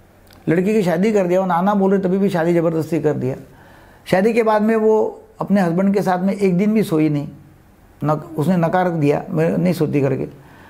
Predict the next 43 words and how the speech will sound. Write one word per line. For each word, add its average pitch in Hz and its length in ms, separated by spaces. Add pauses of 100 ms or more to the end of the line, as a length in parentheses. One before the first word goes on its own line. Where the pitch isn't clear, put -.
(200)
और 226 80
बाद 208 180
में 226 300 (200)
ज़्यादा 180 200
से 196 60
ज़्यादा 190 220
एक 196 220
महीने 180 200
के 175 60
अंदर 160 240
वापस 165 280
घर 117 160
में 123 120
आई। - 200
अब 175 80
क्या - 160
फ़ायदा, 165 240
इतनी 156 200
बड़ी 165 180
शादी 147 280
किया, 151 240
खर्चा 143 360
किया, 139 300
फ़ायदा 139 300
क्या 120 140
है? 107 120 (880)
वो 208 60
जब 220 200
नहीं 208 160
बोल 240 180
रही 233 100
है 233 60
तो 233 100
माँ 180 180
बाप 196 200
ने 196 120
भी 190 100
उनके 185 260
ऊपर 180 200
force 160 320
नहीं 147 140
करना 113 260
चाहिए, 117 200